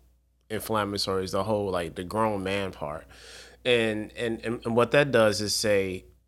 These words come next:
if you feel insecure, then the man you laying up in bed with ain't a grown man. It's like,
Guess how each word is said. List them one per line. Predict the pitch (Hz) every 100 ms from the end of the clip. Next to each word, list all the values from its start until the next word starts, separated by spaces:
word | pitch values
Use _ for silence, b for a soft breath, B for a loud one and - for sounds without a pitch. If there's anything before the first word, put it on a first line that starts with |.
| _ -
if | 117 110 101 - - -
you | 113 123 151
feel | - 151
insecure, | 117 117 110 101 - 156 143 104 90 95 _ _ _
then | 107 107 101 95 95
the |
man | 98 110 120 113 110 113
you |
laying | 113 107 101
up | 104
in | 98
bed | 98 113 104
with | 98 90 -
ain't | 104 95
a |
grown | 92 90 80
man. | 85 90 78 - b b b b
It's | - 113 -
like, | 110 101 95 -